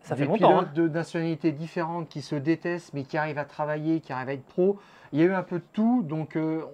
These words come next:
Speaker 2: on va pas s'arrêter à ce genre de considération. Euh, c'est une belle idée, je trouve, vraiment, c'est un beau projet qui va être séduisant s'il se fait, hein, parce qu'il n'est pas encore fait.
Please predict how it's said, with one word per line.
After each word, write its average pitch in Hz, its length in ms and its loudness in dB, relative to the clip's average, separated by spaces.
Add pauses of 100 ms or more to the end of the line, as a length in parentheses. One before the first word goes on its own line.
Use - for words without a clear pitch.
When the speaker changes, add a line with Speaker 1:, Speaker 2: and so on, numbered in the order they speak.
Speaker 2:
on 143 60 -8
va 139 140 -4
pas 170 160 -4
s'arrêter 156 360 -6
à 165 80 -2
ce 147 160 -6
genre 147 160 -4
de 139 100 -4
considération. 147 840 -4 (580)
Euh, 131 160 -2
c'est 139 200 -8
une 135 80 -2
belle 139 180 0
idée, 147 340 0 (100)
je - 120 -20
trouve, 175 240 -2 (100)
vraiment, 139 320 -6
c'est - 160 -12
un 123 80 -8
beau 123 200 -2
projet 156 480 -4 (340)
qui 127 220 -6
va 131 80 -2
être 135 300 -4
séduisant 156 520 -2
s'il 151 200 -10
se - 120 -6
fait, 135 160 -6
hein, 233 140 -8
parce - 100 -18
qu'il 117 140 -14
n'est 120 40 -12
pas 123 120 -12
encore 117 240 -12
fait. 240 200 0